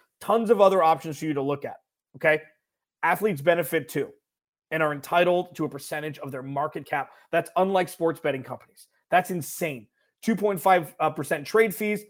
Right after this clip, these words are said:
lowest in real money sports. Download the Prediction Sp-, uh, Strike app and use code locked for a free share when you sign up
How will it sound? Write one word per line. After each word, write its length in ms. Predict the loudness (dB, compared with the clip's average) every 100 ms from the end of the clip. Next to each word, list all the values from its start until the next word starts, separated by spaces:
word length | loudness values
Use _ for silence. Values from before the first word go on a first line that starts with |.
| _
lowest 560 | -8 4 6 8 6 2
in 220 | -6 -4
real 360 | 0 4 4 2
money 340 | -4 -4 -4 -6
sports. 640 | -12 -14 -2 -2 -2 -10 _ _
Download 300 | 0 2 4
the 80 | 4
Prediction 400 | 4 4 4 0
Sp-, 160 | -6 0
uh, 200 | 2 2
Strike 380 | 0 0 0 2
app 240 | 0 0 -8
and 80 | -8
use 160 | -8 -4
code 240 | 0 0
locked 440 | 2 2 0 -2 _ _ _
for 100 | -4
a 60 | -4
free 240 | -4 -6
share 340 | -2 0 2
when 120 | 2 -2
you 60 |
sign 320 | -6 -4 0
up 220 | 0 0